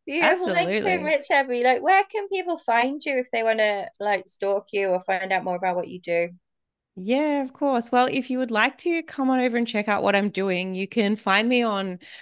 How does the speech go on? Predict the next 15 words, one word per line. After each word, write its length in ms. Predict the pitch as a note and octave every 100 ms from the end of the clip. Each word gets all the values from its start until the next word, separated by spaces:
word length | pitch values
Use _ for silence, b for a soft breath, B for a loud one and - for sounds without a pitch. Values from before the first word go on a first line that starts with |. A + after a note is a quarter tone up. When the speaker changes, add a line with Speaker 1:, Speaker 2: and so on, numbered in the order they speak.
| B -
Speaker 2:
um, 580 | F3 E3+ E3+ E3+ D#3+ - _ _ _ _ _ -
Instagram, 600 | C4 D4 E4 F4+ F#4 F4+ -
TikTok, 720 | - D#4 - E4+ D4+ D4+ - - -
Facebook. 540 | C4 C#4+ D#4 D4+ D4+ -
My 180 | A3+ A3+
handle 420 | A3 A3+ B3 C#4+
on 200 | B3+ G#3
all 240 | - G3 A3+
of 60 |
those 200 | G#3 G3
platforms 600 | - G3 - G3 F#3 F#3
is 220 | F#3 F3+ -
Stars 540 | - - F3+ F#3+ A3+ A3+
by 220 | G#3 G3
Abby. 480 | - F3 G3+ C#4 A4+